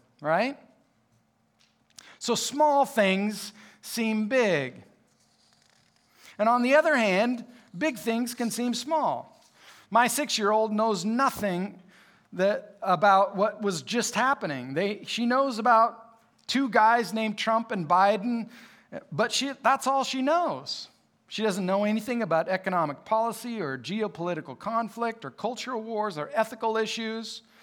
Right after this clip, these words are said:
These don't register on her Richter scale at all. So small things seem big and big things seem small when you're a kid. And a huge part of growing up is gaining some perspective, right?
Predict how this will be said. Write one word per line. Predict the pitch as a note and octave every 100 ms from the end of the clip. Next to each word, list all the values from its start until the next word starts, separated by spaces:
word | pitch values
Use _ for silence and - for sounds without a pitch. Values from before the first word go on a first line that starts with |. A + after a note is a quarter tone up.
| - - - _
These | G3+ A#3+
don't | B3 B3 -
register | F#3 G#3+ F3+ E3+ F#3+ F#3+
on | F#3 E3+
her | C#3+ E3+
Richter | D#3+ E3 D3
scale | C#3 - D3+ C#3+
at | C#3+ C3+
all. | B2+ A#2 - _ _ _ _ _ _ _ _ - -
So | - G3+
small | F3+ - A#3 C4+ D4 C#4+
things | - C4 B3+
seem | - A#3+ A3 F#3+
big | F3+ A3+ A3+ A3+ G#3 - - - -
and | E3 E3+ D#3
big | A#3+ G#3+ -
things | D#3 C#3 C#3+ E3 - - -
seem | - D3+ D3+ D3+ D#3
small | - A3 A3+ G3 A#2 A#2 _
when | - C#3+
you're | C3+ B2
a |
kid. | A#2+ - B2+ A#2+ - _ _ _ _ _ _ _ _ _ _ _ _ -
And | G3 F#3+
a |
huge | F#3+ C4 A3+ -
part | A#3+ A3+
of | F#3
growing | C#3+ G#3 G3 G#3
up | A3 G3+
is | F3+ C#3+
gaining | G#3+ G#3+ G#3+ G#3
some | G3+ F3+
perspective, | F#3 E3 - F#3+ C#3+ C#3
right? | C#3+ E3 G#3